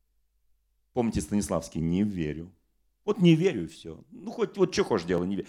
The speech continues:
Говори, что хочешь. И тогда Иисус говорит: «Тогда верьте делам моим, чтобы узнать и поверить, что Отец во мне, и я в нем». Друзья мои, меня не сильно, честно говоря, расстраивает,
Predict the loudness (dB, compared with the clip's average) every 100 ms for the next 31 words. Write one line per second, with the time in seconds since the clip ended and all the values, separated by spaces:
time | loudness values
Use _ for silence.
0 | -12 -8 2 4 4 6 4 4 0 -6
1 | -14 _ _ _ -6 2 4 4 2 4
2 | 4 4 2 -2 -14 _ _ _ _ _
3 | _ _ _ _ _ _ _ _ _ 0
4 | 2 4 6 6 6 8 8 8 4 2
5 | 8 8 10 8 6 4 4 4 0 -4
6 | -10 -18 _ _ -4 6 6 8 8 8
7 | 6 6 4 4 4 4 4 8 8 6
8 | 4 6 6 6 4 4 2 4 6 4
9 | 4 2 2 2 2 0 -2 0 2 4
10 | 2 -4 -12 _ _ _ _ _ _ 0
11 | 4 6 6 4 2 2 2 2 2 0
12 | 2 4 6 4 4 0 -4 -6 -4 -2
13 | 2 4 4 4 2 -2 -6 -8 -6 -2
14 | 2 2 0